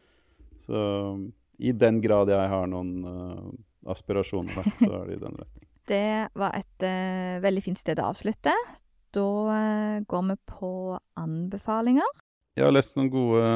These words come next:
Speaker 1: tegneserier siden sist. Jeg har lest, eh, Al Colombias Amnesia to og Yoshikazu Ebisus, eh, I Wish I Was Stupid.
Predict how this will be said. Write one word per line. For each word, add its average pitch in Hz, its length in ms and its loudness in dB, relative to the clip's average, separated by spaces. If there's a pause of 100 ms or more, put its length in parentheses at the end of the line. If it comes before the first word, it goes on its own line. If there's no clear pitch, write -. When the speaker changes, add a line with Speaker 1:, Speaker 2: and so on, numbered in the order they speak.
(120)
Speaker 1:
tegneserier 101 520 0
siden 101 220 -4
sist. - 420 -6
Jeg 101 160 2
har 101 160 -2
lest, - 320 -10 (120)
eh, 92 280 -2
Al 92 160 4
Colombias 92 640 -2 (100)
Amnesia 98 840 -2 (100)
to 120 440 -4
og 95 1080 -4
Yoshikazu 98 800 -2
Ebisus, 92 720 -4
eh, 92 160 -6 (160)
I 95 80 -2
Wish - 160 -8
I 98 80 -4
Was - 160 -6
Stupid. 123 460 -4